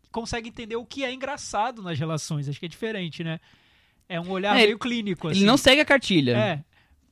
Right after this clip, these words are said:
Speaker 1: E ele nota, "Nossa, ó, ó, ó que as coisas que os casais fazem, como essas coisas são, são engraçadas, diferentes." E, e daí que ele tira o, o humor
Speaker 2: Do
Speaker 1: do
Speaker 2: humor,
Speaker 1: filme.
Speaker 2: é.
Speaker 1: Acho que essa é a inovação que ele traz,
Speaker 2: O,
Speaker 1: né?
Speaker 2: o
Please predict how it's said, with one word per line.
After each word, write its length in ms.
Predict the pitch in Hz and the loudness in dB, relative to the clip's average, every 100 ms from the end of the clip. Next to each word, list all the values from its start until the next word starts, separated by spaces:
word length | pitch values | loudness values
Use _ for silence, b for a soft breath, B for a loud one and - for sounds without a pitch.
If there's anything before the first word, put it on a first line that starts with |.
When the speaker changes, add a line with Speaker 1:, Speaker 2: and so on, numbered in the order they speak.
| - | -10
Speaker 1:
E 320 | 190 185 202 | -6 -4 -4
ele 220 | 208 202 | -4 -6
nota, 260 | 202 170 170 | -4 -4 -4
"Nossa, 320 | 175 202 - | -6 -6 -6
ó, 280 | 156 170 277 | -6 -8 -6
ó, 220 | 190 262 349 | -4 -4 -4
ó 140 | 208 269 | -6 -8
que 120 | - | -10
as 160 | 233 | -10
coisas 220 | - 214 196 | -6 -6 -6
que 80 | |
os 80 | 214 | -10
casais 480 | - 202 156 175 180 | -2 -2 -2 -4 -4
fazem, 560 | - 175 165 151 139 139 | -6 -4 -2 -2 -6 -8
como 200 | - 190 | -8 -8
essas 180 | 196 196 | -8 -8
coisas 240 | 196 180 | -8 -8
são, 400 | - 175 160 151 143 143 | -8 -10 -10 -10 -12 -16
são 200 | - 175 | -12 -8
engraçadas, 680 | 165 170 165 - 156 147 147 | -4 -4 -2 -2 -2 -2 -4
diferentes." 440 | 143 - 156 151 151 | -4 -4 -4 -4 -6
E, 80 | 208 | -6
e 80 | 180 | -2
daí 300 | 196 190 226 | 0 -2 -4
que 80 | |
ele 120 | 269 240 | -8 -8
tira 240 | - 208 | -6 -4
o, 220 | 202 196 190 | -4 -8 -6
o 120 | 190 | -4
humor 40 | |
Speaker 2:
Do 180 | 175 165 | 6 10
Speaker 1:
do 60 | 185 | 12
Speaker 2:
humor, 280 | 180 165 147 | 12 12 10
Speaker 1:
filme. 180 | 143 143 | 4 0
Speaker 2:
é. 120 | 131 | 0
Speaker 1:
Acho 160 | 165 - | 0 -2
que 80 | 202 | -4
essa 260 | 233 269 | -2 -2
é 120 | 240 226 | -2 -2
a 60 | 208 | -2
inovação 480 | 208 214 214 202 196 | -2 -2 -2 -2 -4
que 80 | |
ele 120 | 202 196 | -6 -6
traz, 320 | 175 165 156 | -2 2 4
Speaker 2:
O, 60 | |
Speaker 1:
né? 80 | 190 | 6
Speaker 2:
o 60 | 175 | 8